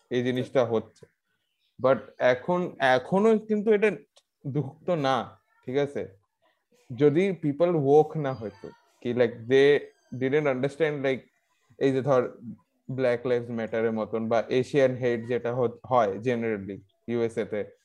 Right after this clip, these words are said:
বা ওইসব কান্ট্রিতে, ওয়েস্টার্ন কান্ট্রিতে। তো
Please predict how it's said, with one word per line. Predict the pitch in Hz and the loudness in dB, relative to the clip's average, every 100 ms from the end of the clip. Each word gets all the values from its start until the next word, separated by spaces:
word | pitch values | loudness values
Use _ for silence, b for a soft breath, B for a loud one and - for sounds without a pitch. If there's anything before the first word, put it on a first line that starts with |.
| _ - | _ -2
বা | 117 | 0
ওইসব | 110 127 104 | 2 0 -2
কান্ট্রিতে, | 113 107 110 101 101 | -4 -4 -6 -4 -4
ওয়েস্টার্ন | 107 107 - 107 | -4 -6 -6 -6
কান্ট্রিতে। | 107 104 _ - - _ _ _ _ | -6 -8 _ -20 -20 _ _ _ _
তো | - | 2